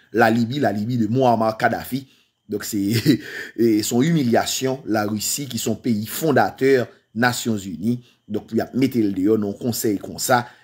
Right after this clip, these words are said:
Et c'est... Yon sèl presedan k genyen. Donk s on imilyasyon an fèt pou diplomasi Larisi a, s on diplomasi.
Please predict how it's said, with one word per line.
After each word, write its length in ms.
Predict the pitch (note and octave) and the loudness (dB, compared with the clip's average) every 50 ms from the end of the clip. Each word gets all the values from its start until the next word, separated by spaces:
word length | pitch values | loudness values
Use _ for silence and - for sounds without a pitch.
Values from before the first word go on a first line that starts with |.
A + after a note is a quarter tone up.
| _ _ _ | _ _ _
Et 360 | G2 G2+ F#2+ F2 F2 E2 E2 - | -4 -4 -2 -2 -4 -4 -6 -6
c'est... 600 | - - G2+ E2+ E2 D#2+ D2+ C#2+ C2 - - - _ _ _ | -6 -6 -6 -6 -6 -4 -6 -6 -8 -8 -12 -14 _ _ _
Yon 120 | - C#3+ - | -2 0 2
sèl 220 | - E3+ D3 C3+ A#2 | 4 4 4 4 2
presedan 480 | A#2 B2+ B2 - A2+ G#2+ G#2+ A2 G2+ | -2 -6 -6 -6 -6 -6 -6 -6 -8
k 80 | E2+ E2 | -8 -10
genyen. 300 | E2 E2+ F#2 G#2 A2 - _ _ _ G#2 | -10 -10 -10 -10 -12 -14 _ _ _ -12
Donk 140 | G#2 - - | -10 -8 -8
s 60 | - | -8
on 80 | - - - E3+ | -8 -8 -4 -2
imilyasyon 880 | E3 D3 C3 A#2+ A2+ G2+ G2 G2 F2+ F#2+ - - - - A#2 A2+ F#2 | -2 0 0 -2 -2 -2 -2 -2 -2 -2 -4 -6 -4 -2 0 0 -2
an 60 | D#2 - | -2 -2
fèt 220 | - G#2+ - - - | -2 -2 -2 -4 -8
pou 80 | G#2+ | -12
diplomasi 680 | G2 - - B2 A#2 A2 G#2 G2 F#2+ F2 - - A#2 G#2 | -8 -6 -6 -4 -2 -2 -2 -4 -4 -6 -8 -6 -4 -2
Larisi 480 | F#2 F2+ F#2 F2 E2 - - - - F2+ | -2 -4 -4 -6 -6 -8 -8 -6 -4 -4
a, 80 | F#2 F2+ - - _ _ | -4 -6 -8 -14 _ _
s 120 | - - A#2 | -8 -4 -2
on 120 | A2 G2 F#2+ | -2 -2 -4
diplomasi. 800 | F#2 G2+ A2 D3+ E3 C3+ - G#2+ G#2 - - A#2+ A#2 - G#2 | -4 -4 -2 -2 -2 -2 0 -2 -2 -2 0 0 0 0 0